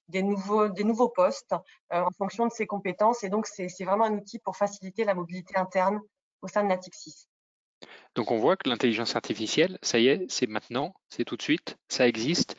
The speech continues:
Speaker 2: c'est déjà au service des D R H et que si on
Speaker 1: Oui.
Speaker 2: s'attaque pas au sujet aujourd'hui, on prend du retard, c'est ça ?
Speaker 1: Alors ça commence doucement, mais on a, on a quelques entreprises effectivement qui, euh, depuis deux, trois ans déjà, euh, ont commencé tout doucement par des chatbots et puis maintenant ont des outils, euh,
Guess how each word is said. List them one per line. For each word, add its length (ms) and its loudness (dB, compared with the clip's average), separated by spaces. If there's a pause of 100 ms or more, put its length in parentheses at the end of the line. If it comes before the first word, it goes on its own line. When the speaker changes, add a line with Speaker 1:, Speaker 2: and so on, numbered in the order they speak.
(260)
Speaker 2:
c'est 180 0
déjà 340 6
au 80 2
service 600 -2
des 120 2
D 180 4
R 180 4
H 180 -8
et 120 0
que 200 -4
si 160 -6
on 40 -8
Speaker 1:
Oui. 220 0
Speaker 2:
s'attaque 140 -4
pas 120 -4
au 80 -6
sujet 440 -2 (360)
aujourd'hui, 500 2
on 100 -6
prend 160 -8
du 80 -2
retard, 340 -2
c'est 80 -8
ça ? 200 -4 (1000)
Speaker 1:
Alors 220 6
ça 140 4
commence 360 4
doucement, 520 6
mais 120 2
on 140 6
a, 160 6 (200)
on 160 -2
a 100 4 (180)
quelques 320 2
entreprises 580 0
effectivement 520 0
qui, 280 -6
euh, 60 -2
depuis 300 -6
deux, 140 2
trois 320 2
ans 120 6
déjà, 480 6
euh, 60 -4 (320)
ont 100 -4
commencé 400 4
tout 100 -10
doucement 380 2
par 160 4
des 100 -4
chatbots 460 2
et 80 -4
puis 160 -12
maintenant 400 0
ont 40 -2
des 220 -6
outils, 380 -6
euh, 60 -4